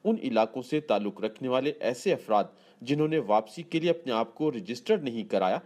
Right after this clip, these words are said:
انہیں کہا گیا ہے کہ وہ فوری طور پر ایف ڈی ایم اے کے حکام سے رابطہ کریں، وگرنہ ان کے متاثرین یعنی آئی ڈی پی کی حیثیت ختم کر دی جائے گی۔ ایسی اطلاعات بھی ہیں کہ حکومت ان متاثرین کی اپنے علاقوں کو واپسی کے لیے کوششیں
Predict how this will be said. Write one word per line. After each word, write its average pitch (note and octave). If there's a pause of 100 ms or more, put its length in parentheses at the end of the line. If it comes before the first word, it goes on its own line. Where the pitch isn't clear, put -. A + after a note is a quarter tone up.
(320)
انہیں F#3
کہا F#3 (100)
گیا F#3
ہے G#3
کہ G#3+
وہ C#3+
فوری F3+
طور C#3
پر G#2
ایف A2+
ڈی G2+
ایم A#2
اے C3+
کے C#3+
حکام A2+
سے C#3
رابطہ G2+
کریں، A2+ (340)
وگرنہ F#3+
ان F3+
کے G3+
متاثرین A#2+ (280)
یعنی D3+
آئی C#3
ڈی C#3
پی F3+
کی D3
حیثیت G#2+
ختم A2+
کر F#2+
دی F#2
جائے F2 (120)
گی۔ E2 (580)
ایسی B2+
اطلاعات B2
بھی E3+
ہیں F#3
کہ F#3+
حکومت C#3
ان C3
متاثرین A#2
کی D#3+
اپنے A2
علاقوں A2
کو C3+
واپسی G2+
کے C3+
لیے D#3+
کوششیں G#2+